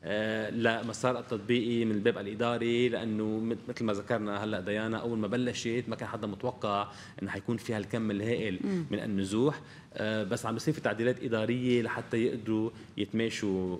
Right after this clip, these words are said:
Speaker 1: يعني مع كل طلبات النازحين. وحتى كان في أساسًا ش-، شح بالحاجيات بأول كام يوم، كان في شح بالحاجيات، يعني نحن كنا على تواصل دائم
Speaker 2: مم.
Speaker 1: عبر هيئة الإغاثة أو، أو حتى عبر، آه، يعني الوزير ناصر ياسين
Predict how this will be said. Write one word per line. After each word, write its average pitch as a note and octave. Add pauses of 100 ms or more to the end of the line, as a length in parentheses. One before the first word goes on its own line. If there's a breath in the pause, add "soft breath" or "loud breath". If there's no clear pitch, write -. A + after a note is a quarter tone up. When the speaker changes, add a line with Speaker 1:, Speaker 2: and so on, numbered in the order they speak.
(140)
Speaker 1:
يعني F#2+ (420)
مع G#2+
كل B2
طلبات G#2+
النازحين. G#2 (420 loud breath)
وحتى D#3
كان D3+
في D3
أساسًا B2+
ش-، - (140)
شح -
بالحاجيات A2
بأول A#2
كام A2
يوم، C3+
كان C#3+
في C3+
شح -
بالحاجيات، A2+
يعني A2
نحن A#2
كنا A#2
على G#2
تواصل A2+
دائم A2+ (240 loud breath)
Speaker 2:
مم. G3
Speaker 1:
عبر C#3
هيئة D3
الإغاثة C3+ (460 loud breath)
أو، A#2+ (160)
أو B2
حتى D#3
عبر، A#2+
آه، G#2+
يعني G#2+
الوزير A2
ناصر A#2+
ياسين B2+